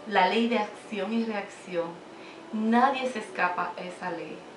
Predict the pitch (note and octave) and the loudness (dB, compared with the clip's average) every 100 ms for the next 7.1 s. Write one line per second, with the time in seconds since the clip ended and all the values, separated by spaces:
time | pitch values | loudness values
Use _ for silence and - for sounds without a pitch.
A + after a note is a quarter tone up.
0 | - - - - - - - A#3+ B3+ B3 | -18 -16 -16 -14 -14 -2 4 6 6 8
1 | A#3 C4+ D4 C4 C4+ - A3+ A#3 A3+ A#3 | 8 8 6 4 2 2 2 2 2 -2
2 | - G3+ G3+ G3 G#3 G#3 - D4 D4 C#4+ | -4 0 2 2 -2 -6 0 2 2 2
3 | C#4 A#3 G3+ - F3 - - - - - | 2 2 0 -4 -4 -6 -12 -16 -16 -16
4 | - - - A3 A3+ A#3 G#3 - - C#4 | -16 -16 -2 2 4 2 0 0 -2 -2
5 | B3+ - B3 C4 A#3+ G#3+ B3 B3+ G#3+ F#3+ | 0 0 2 0 -2 -2 -2 -2 0 -2
6 | - G3+ F#3+ F#3+ G3 A3 G#3+ G3+ G#3+ F#3 | -2 -4 -4 -4 -6 -8 -8 -6 -4 -4
7 | - | -8